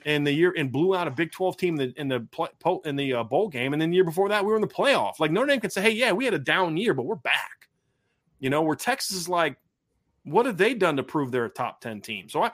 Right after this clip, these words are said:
I actually like that they weren't top ten in the polls. Uh, they were eleventh and twelfth, eleventh in the A P and twelfth in,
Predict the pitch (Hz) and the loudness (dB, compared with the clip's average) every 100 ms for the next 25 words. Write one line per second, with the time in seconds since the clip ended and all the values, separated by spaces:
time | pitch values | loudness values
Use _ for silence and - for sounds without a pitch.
0 | - - - 196 262 - 202 135 170 - | -6 -20 -8 0 0 0 0 2 2 -2
1 | 139 151 131 135 135 - 139 - 147 147 | -4 -2 0 -2 -4 -4 -6 -4 -4 -4
2 | 117 - 135 135 180 226 - - _ _ | -6 -4 0 0 0 -6 -14 -20 _ _
3 | _ - 117 117 156 147 127 127 147 170 | _ -8 -4 0 0 2 4 4 2 -2
4 | - 127 - 123 120 170 - - _ _ | -6 -8 -4 0 0 0 -4 -14 _ _
5 | - 123 143 139 127 123 135 - 147 143 | -2 0 0 -2 -4 -2 -2 -4 -6 -6
6 | 120 127 139 139 127 | -4 0 0 0 -4